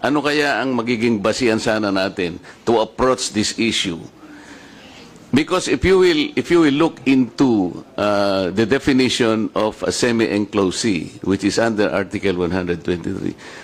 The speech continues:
makikita natin doon, Mister Chair, na yung palang mga coastal states, kasi tingnan po ninyo,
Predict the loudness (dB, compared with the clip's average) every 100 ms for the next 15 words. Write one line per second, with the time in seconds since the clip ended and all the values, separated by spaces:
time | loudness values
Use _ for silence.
0 | -4 -2 0 0 0 0 0 0 0 2
1 | 2 2 0 0 -2 -2 -4 -6 -14 -20
2 | -20 -20 -20 -4 2 4 4 0 -2 0
3 | -2 0 0 0 -2 -2 -2 0 -2 0
4 | 0 0 -6 -14 -20 -20 -20 -20 -14 -4
5 | -2 0 -2 -4 -8 -10 -12 -20 -20 -20
6 | -6 -4 0 0 0 2 2 2 2 2
7 | 2 2